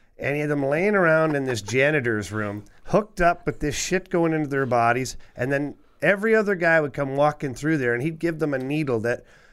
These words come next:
was, like, the length of your index finger, like, in the backside.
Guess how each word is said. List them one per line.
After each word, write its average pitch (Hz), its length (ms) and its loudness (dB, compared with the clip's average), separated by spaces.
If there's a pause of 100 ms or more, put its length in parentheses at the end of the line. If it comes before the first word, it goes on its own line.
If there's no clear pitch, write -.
(120)
was, 156 180 0
like, 165 240 0
the 160 120 2
length 180 420 0
of 180 160 0
your 156 160 0
index 151 400 -2
finger, 135 480 -6 (420)
like, 131 220 -4 (100)
in 214 440 0 (240)
the 156 80 2
backside. 151 720 0